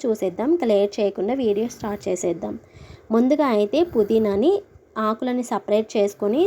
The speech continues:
స్ట్రైనర్లో వేసి శుభ్రంగా కడిగి పక్కన ఉంచేసుకోవాలి. తర్వాత స్టవ్ on చేసుకొని కడాయి పెట్టుకోవాలి. ఇందులో టూ త్రీ టేబుల్ స్పూన్స్ ఆయిల్ వేసుకోవాలి. ఆయిల్ వేడైన తర్వాత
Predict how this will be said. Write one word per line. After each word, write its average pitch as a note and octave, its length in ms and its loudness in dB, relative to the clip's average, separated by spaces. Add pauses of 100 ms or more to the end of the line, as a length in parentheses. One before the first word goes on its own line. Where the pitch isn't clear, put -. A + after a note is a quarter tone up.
(100)
స్ట్రైనర్లో G#3+ 520 0 (120)
వేసి G3 260 0 (140)
శుభ్రంగా G#3+ 540 -2 (120)
కడిగి G3 400 -2 (500)
పక్కన A#3 300 2
ఉంచేసుకోవాలి. F#3 720 -4 (1500)
తర్వాత C#4+ 360 2 (240)
స్టవ్ A3 280 -4
on A#3 180 2
చేసుకొని A3 480 0 (420)
కడాయి G#3+ 300 4
పెట్టుకోవాలి. F#3+ 500 -4 (600)
ఇందులో B3 300 2 (680)
టూ C4+ 100 -2 (120)
త్రీ A#3 120 2 (100)
టేబుల్ A3 320 2
స్పూన్స్ D4+ 320 2 (300)
ఆయిల్ A#3 260 2
వేసుకోవాలి. G3+ 580 -4 (840)
ఆయిల్ D4+ 300 4
వేడైన A3+ 420 2
తర్వాత F#3+ 340 -2